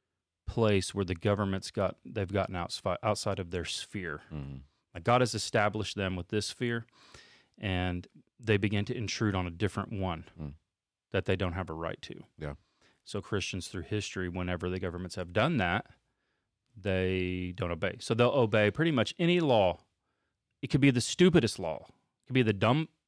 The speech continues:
Speaker 1: dumb, dumb, dumb laws. They could make a law that said, uh, you know, "Wear, you have to wear a seatbelt or we'll give you a ticket."
Speaker 2: Mm-hmm.
Speaker 1: <laughs> Sorry. I couldn't resist. I could not resist. Did you know there's a lot of people that are hardcore no seatbelters?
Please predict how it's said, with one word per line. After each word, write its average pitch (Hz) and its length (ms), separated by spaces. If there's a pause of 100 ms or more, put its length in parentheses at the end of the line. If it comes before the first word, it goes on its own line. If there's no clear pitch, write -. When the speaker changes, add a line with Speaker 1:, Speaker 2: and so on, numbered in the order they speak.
(200)
Speaker 1:
dumb, 151 340
dumb, 131 340
dumb 117 320
laws. 92 420
They 127 140
could 131 160
make 135 180
a 123 60
law 120 260
that - 140
said, 95 300
uh, 87 220 (640)
you 98 160
know, 90 360
"Wear, 113 300
you 123 140
have 131 180
to 110 80
wear 107 140
a 95 40
seatbelt 95 440
or 101 100
we'll 92 100
give 98 200
you 98 120
a 90 40
ticket." 98 400 (160)
Speaker 2:
Mm-hmm. 80 320 (340)
Speaker 1:
<laughs> - 600
Sorry. - 440 (380)
I - 80
couldn't 226 280
resist. 117 540 (640)
I 110 160
could 127 240
not 135 180
resist. 104 360
Did 120 120
you 160 60
know 190 100
there's 160 220
a 117 80
lot 113 160
of 104 80
people 107 280
that 95 180 (440)
are 90 140
hardcore 104 500
no 101 120
seatbelters? 104 720